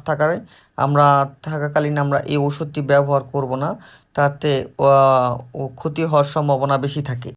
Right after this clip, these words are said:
আর আরেকটা গুরুত্বপূর্ণ কথা হচ্ছে, এই লোনার সাথে আমরা অন্য কোনো ঔষধ কিংবা ভিটামিন স্প্রে করতে পারবো কি পারবো না।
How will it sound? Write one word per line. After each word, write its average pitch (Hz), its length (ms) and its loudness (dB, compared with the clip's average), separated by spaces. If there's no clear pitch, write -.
আর 139 160 4
আরেকটা 151 360 2
গুরুত্বপূর্ণ 160 680 -4
কথা 143 280 0
হচ্ছে, 143 460 -2
এই 131 460 -2
লোনার 165 340 2
সাথে 156 380 -2
আমরা 139 280 2
অন্য 151 460 -2
কোনো 139 520 -2
ঔষধ 143 580 -2
কিংবা 131 260 0
ভিটামিন 135 540 -2
স্প্রে 147 260 -4
করতে 143 260 -6
পারবো 131 420 -2
কি 127 120 -10
পারবো 123 300 -2
না। 139 180 -2